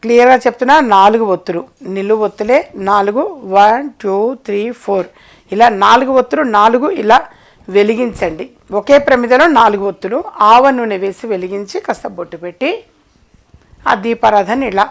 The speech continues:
రావి చెట్టుకి చూపించి ఒక మూడు ప్రదక్షిణాలు మీరు చేయండి. పెద్ద పెద్ద ఖర్చుదేమీ చెప్పట్లేదు నాన్న.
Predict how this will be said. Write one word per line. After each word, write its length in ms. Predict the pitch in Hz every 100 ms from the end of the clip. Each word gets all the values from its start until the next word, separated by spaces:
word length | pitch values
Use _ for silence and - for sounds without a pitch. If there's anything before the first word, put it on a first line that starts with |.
| 269
రావి 260 | 190 190 180
చెట్టుకి 360 | 180 180 185
చూపించి 560 | 226 165 147 185 - 403 - _ - -
ఒక 160 | -
మూడు 300 | 294 226 285
ప్రదక్షిణాలు 800 | 320 240 208 214 - 208 190 226
మీరు 380 | 262 214 - 202
చేయండి. 420 | 196 214 175 - _ - - - - - _ _ _ _ _ _ -
పెద్ద 340 | 214 247 359
పెద్ద 140 | 370 330
ఖర్చుదేమీ 520 | 311 254 - 226 220
చెప్పట్లేదు 540 | 220 175 190 185 202
నాన్న. 320 | 190 180 185